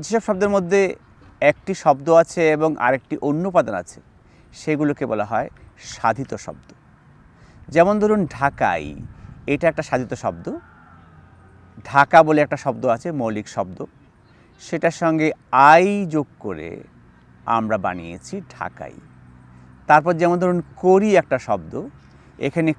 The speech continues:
কর হচ্ছে একটা মৌলিক শব্দ, সেই করের সঙ্গে ই যুক্ত করে আমরা বানিয়েছি করি, তো করিও একটা সাধিত শব্দ। তাহলে এখানে আমরা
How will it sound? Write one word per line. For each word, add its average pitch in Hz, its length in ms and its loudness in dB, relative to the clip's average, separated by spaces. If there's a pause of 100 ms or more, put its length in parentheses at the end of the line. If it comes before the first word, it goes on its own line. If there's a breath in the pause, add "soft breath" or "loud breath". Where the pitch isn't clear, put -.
(140)
কর 175 300 10 (120)
হচ্ছে 165 240 -4
একটা 151 200 0
মৌলিক 98 480 -4
শব্দ, 95 220 -10 (600 soft breath)
সেই 139 160 -2 (180)
করের 143 460 6
সঙ্গে 147 300 0 (380)
ই - 20 -2 (200)
যুক্ত 165 220 -6 (160)
করে 90 220 -8 (680)
আমরা 123 240 0
বানিয়েছি 110 360 -4 (100)
করি, 113 320 -6 (440)
তো 151 40 -4 (180)
করিও 208 380 2
একটা - 220 -2
সাধিত 165 320 -4 (120)
শব্দ। 147 200 -8 (680 soft breath)
তাহলে 147 240 -2
এখানে 202 180 0
আমরা 214 160 0